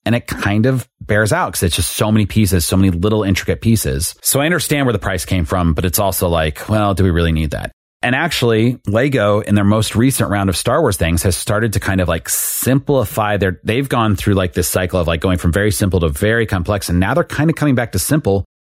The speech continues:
and lowering their prices. An X-Wing fighter used to be eighty, ninety, a hundred dollars, and now they're, like, put out a fifty dollar version. Looks pretty cool still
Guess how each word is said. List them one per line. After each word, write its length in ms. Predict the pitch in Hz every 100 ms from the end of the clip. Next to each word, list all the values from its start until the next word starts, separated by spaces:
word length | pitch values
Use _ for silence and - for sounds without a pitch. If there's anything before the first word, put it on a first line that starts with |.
| -
and 240 | 113 131 143
lowering 360 | 123 120 120
their 160 | 120 110
prices. 640 | - 151 185 - - - -
An 140 | 104 110
X-Wing 380 | 135 - 123 104
fighter 380 | 113 127 107
used 280 | 98 95 -
to 80 | 90
be 340 | 87 82 - -
eighty, 300 | - 107 101
ninety, 400 | 92 92 95 90
a 40 | 85
hundred 280 | 101 87
dollars, 440 | 90 110 95 87 82
and 120 | 87
now 180 | 95 113
they're, 100 | 104
like, 200 | 92 -
put 100 | 90
out 140 | 82
a 40 | 85
fifty 300 | - 139 131
dollar 240 | 90 82
version. 400 | 82 80 92 78 -
Looks 220 | 185 202
pretty 240 | - 240 170
cool 340 | - 220 202
still 520 | - - 85 95 127